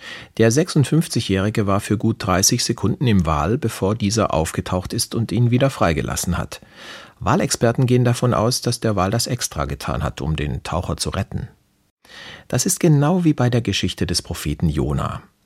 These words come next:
Der wird auch von einem Wal verschluckt und wieder ausgespuckt. Jona hat zunächst mal überhaupt keine Lust auf einen göttlichen Auftrag.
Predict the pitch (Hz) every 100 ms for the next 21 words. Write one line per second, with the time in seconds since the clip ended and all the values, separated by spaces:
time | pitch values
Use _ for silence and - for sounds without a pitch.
0 | - 80 78 - - 95 - 85 76 82
1 | 76 78 90 - - 98 - - 71 -
2 | 78 - 90 - - - 52 - - -
3 | _ - - - - - 160 196 160 -
4 | 139 131 - 123 113 120 101 92 120 180
5 | - - 110 113 92 95 - 87 - 82
6 | 76 69 - 78 80 - - - - -